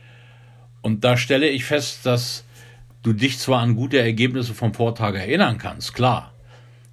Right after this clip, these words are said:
aber du musst dir mit Beginn des neuen Morgens wieder neue Motivationsschübe erarbeiten. Das beginnt mit dem frühen Aufstehen. Stehe ich, dann ist es fast geschafft. Aber wie ist es, wenn ich noch liege?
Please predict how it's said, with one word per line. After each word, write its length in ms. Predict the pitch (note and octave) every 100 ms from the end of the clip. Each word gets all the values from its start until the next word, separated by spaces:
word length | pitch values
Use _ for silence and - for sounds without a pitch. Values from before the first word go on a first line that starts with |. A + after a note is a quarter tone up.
| -
aber 180 | B2+ C3
du 60 |
musst 340 | C3 D#3+ - -
dir 160 | D3
mit 240 | D3+ D#3 -
Beginn 360 | A#2+ B2 E3+
des 200 | D#3 B2
neuen 300 | B2 C3 C#3+
Morgens 640 | B2+ A2+ C3 D3 B2+ G#2 G#2
wieder 340 | F3 F3+ F3
neue 380 | D#3 C3+ C#3+ C#3+
Motivationsschübe 1120 | B2+ B2+ A#2+ A#2 A#2 A#2+ B2+ A#2+ - A2 G#2+
erarbeiten. 760 | G2 G2+ F#2 F2 E2+ D#2+ - - - - - - - - - - -
Das 160 | A2+ A2
beginnt 300 | A#2+ D3 F3
mit 120 | D#3
dem 120 | C#3
frühen 240 | - C#3+
Aufstehen. 600 | C3 A#2+ A#2+ G2+ F2 G2+ - - - - - - - - -
Stehe 400 | - E3 A#3 E3+
ich, 240 | A#2 G2+
dann 160 | - A2+
ist 240 | C3 -
es 100 | B2
fast 300 | - B2 -
geschafft. 460 | A2 - F2+ - - - - - -
Aber 280 | A2+ A#2+
wie 80 | B2+
ist 180 | E3 -
es, 140 | B2
wenn 100 | C#3
ich 100 | C3+
noch 160 | B2 A#2
liege? 440 | C#3+ D#3+ G2 D#2+